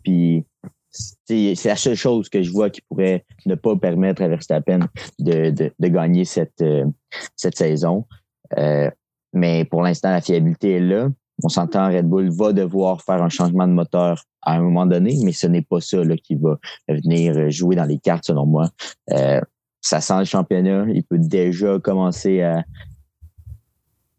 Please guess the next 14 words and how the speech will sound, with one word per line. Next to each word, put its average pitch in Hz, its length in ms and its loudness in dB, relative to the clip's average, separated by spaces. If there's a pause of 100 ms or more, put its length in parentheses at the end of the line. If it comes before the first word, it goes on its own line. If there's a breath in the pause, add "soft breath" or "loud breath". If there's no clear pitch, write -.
(100)
et 101 320 0
c-, - 240 -6
ce - 100 -10
qui 117 100 0
est, 107 220 0
ce - 480 -14
qui - 60 0
est - 20 2
le 104 60 0
fun, 117 280 0
je - 100 -6
pense, 110 260 -2
pour 92 220 -2
Max, 98 480 0